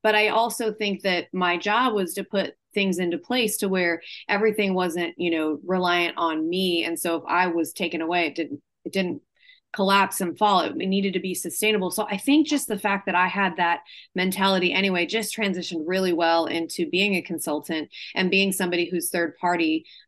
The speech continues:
um, to not have, go from everything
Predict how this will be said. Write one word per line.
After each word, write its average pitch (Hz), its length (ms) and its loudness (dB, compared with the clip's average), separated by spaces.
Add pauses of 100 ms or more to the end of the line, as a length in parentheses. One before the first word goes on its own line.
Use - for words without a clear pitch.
um, 165 380 2
to 196 160 -4
not 180 280 2
have, 170 360 0
go 185 220 2
from 170 400 -2
everything 196 640 2